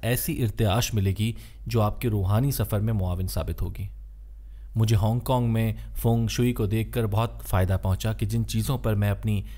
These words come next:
हिमाकत के साथ मोतरज़ होता था और मैं उन पर तंज भी किया करता था, खुदा मुझे माफ़ करे।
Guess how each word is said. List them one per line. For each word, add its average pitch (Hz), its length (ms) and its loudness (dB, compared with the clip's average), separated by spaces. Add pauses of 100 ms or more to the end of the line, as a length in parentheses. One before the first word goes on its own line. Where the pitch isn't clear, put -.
(120)
हिमाकत 104 480 2
के 113 120 0
साथ 104 340 0
मोतरज़ 120 500 2
होता 98 220 0
था 90 240 -2 (600)
और 110 140 0
मैं 113 200 2
उन 127 100 0
पर 120 180 -2
तंज 147 380 0
भी 151 120 0
किया 113 200 2
करता 98 320 -2
था, 95 160 -2 (400)
खुदा 120 300 0
मुझे 101 200 0
माफ़ 82 280 0
करे। 92 240 -6